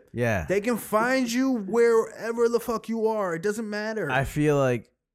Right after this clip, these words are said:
Speaker 1: a lot of people are getting lost in, like, the extra shit that media is portraying is because we have so many outlets that can say whatever they want now 'cause everybody be-, believes their opinion matters and people, think about it. You're a person that believe your opinion matters and then you're sh-,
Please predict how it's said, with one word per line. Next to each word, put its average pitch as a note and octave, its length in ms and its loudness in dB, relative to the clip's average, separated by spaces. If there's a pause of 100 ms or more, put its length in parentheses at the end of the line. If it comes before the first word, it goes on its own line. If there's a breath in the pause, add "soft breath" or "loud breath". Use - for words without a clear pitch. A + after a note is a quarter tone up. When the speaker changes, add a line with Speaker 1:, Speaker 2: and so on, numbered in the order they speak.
(120)
Speaker 1:
a C3 80 -2
lot B2 300 2
of C3 80 -4
people B2 320 -2
are A#2 60 0
getting A2 320 -4
lost G#2+ 360 0
in, G#2+ 120 -4
like, G2 160 -6
the - 140 -12
extra F#2+ 300 -8
shit - 260 -6
that G2+ 160 -4
media E3+ 260 -4
is D3 80 -2
portraying F#2+ 480 -2
is G2+ 220 -4
because A2+ 280 -2
we A#2+ 120 0
have A#2+ 180 0
so C3 200 0
many C#3+ 260 -2
outlets B2 420 -2
that A2+ 80 -4
can A2 140 -10
say G#2+ 160 -2
whatever G#2 260 0
they F#2+ 120 0
want G#2 360 -2
now D#2+ 280 -8
'cause A2 160 -6
everybody B2+ 280 2
be-, G#2 220 -4
believes A#2+ 320 0
their B2 100 2
opinion A2+ 420 0
matters A2+ 380 0
and G2+ 160 -10
people, A#2+ 460 -4 (360 loud breath)
think G3 140 2
about C3 220 0
it. C#2+ 80 -10
You're B2+ 140 0
a A#2+ 40 -2
person F3+ 240 2
that D#3+ 140 0
believe C#3 260 -2
your B2 100 0
opinion E3 420 0
matters A2 440 0 (420)
and C3 120 -2
then C#3 100 -2
you're B2 220 -2
sh-, - 240 -12